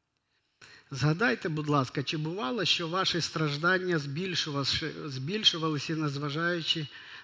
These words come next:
на те, що ви діти Божі і любите Бога? Згадайте, чи збільшувалося ваше страждання, чи було це в вашому житті? І чому ви вчились, чому ми вчились тоді, коли страждання ставали більшими, більшими, більшими?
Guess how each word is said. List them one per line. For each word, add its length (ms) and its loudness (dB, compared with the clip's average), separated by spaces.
на 140 0
те, 220 0
що 220 2
ви 140 0
діти 340 -2
Божі 480 -4
і 40 -2
любите 420 -6
Бога? 360 -10
Згадайте, 720 0
чи 180 -2
збільшувалося 840 -8
ваше 340 -8
страждання, 760 -10
чи 160 -10
було 300 -10
це 200 -10
в 80 -10
вашому 500 -10
житті? 460 -16
І 40 -10
чому 440 -4
ви 160 -2
вчились, 720 -2
чому 340 -6
ми 220 -4
вчились 580 -4
тоді, 340 -8
коли 260 -6
страждання 800 -6
ставали 480 -8
більшими, 640 -8
більшими, 580 -10
більшими? 560 -12